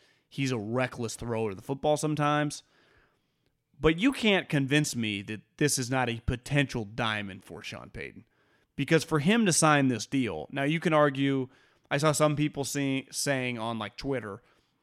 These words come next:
"This is, it's clear what the league thought of him." I think if you ask most G Ms, they go, "Yeah, Jameis is better than all those guys. But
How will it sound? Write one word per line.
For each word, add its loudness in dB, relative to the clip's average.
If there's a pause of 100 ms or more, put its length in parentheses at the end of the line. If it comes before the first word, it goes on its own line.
(240)
"This 2
is, -4
it's -8
clear -2
what 2
the -4
league -2
thought 0
of -12
him." -18 (760)
I 4
think -4
if -6
you -4 (140)
ask 6
most 6
G 2
Ms, 4
they 2
go, 0
"Yeah, -2
Jameis 0
is -8
better 0
than -14
all -10
those -12
guys. -14 (320)
But 2